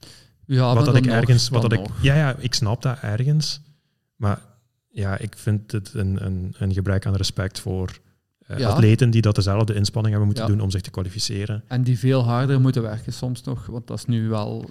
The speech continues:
Speaker 1: duidelijk, dan anderen.
Speaker 2: Ja, maar ik denk dat elke profsporter die uren presteert per week, hè. Allee, ik bedoel, ik wil, ik wil niet Mieke op een schavotje zetten. Ik zet Mieke op een schavotje omdat ze dat combineert
Speaker 1: Ja, ja, maar
Speaker 2: met
Speaker 1: ja.
Speaker 2: voltijds werken.
Speaker 1: Ja.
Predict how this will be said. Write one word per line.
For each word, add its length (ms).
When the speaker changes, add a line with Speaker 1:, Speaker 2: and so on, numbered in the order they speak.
Speaker 1:
duidelijk, 520
dan 420
anderen. 440
Speaker 2:
Ja, 180
maar 140
ik 100
denk 160
dat 120
elke 260
profsporter 680
die 140
uren 420
presteert 480
per 160
week, 180
hè. 120
Allee, 220
ik 140
bedoel, 180
ik 160
wil, 240
ik 100
wil 140
niet 180
Mieke 280
op 80
een 60
schavotje 400
zetten. 360
Ik 80
zet 140
Mieke 240
op 60
een 60
schavotje 420
omdat 200
ze 60
dat 120
combineert 720
Speaker 1:
Ja, 120
ja, 240
maar 160
Speaker 2:
met 140
Speaker 1:
ja. 60
Speaker 2:
voltijds 380
werken. 320
Speaker 1:
Ja. 160